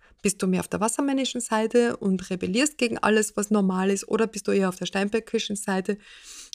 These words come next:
und, ähm, unterdrückst deine, deine Freiheit zugunsten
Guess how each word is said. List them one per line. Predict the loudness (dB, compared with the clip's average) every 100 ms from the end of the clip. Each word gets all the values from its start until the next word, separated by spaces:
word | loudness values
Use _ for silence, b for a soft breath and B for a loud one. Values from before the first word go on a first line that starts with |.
| -4
und, | 6 8 8 6 0 -6
ähm, | 0 2 2 0 -4 -10 0
unterdrückst | 2 4 4 2 4
deine, | 6 6 4 2 b b b 2
deine | 4 4
Freiheit | 2 2 2 2 2 2 0 -6
zugunsten | -6 -2 2 2 2 0 0 0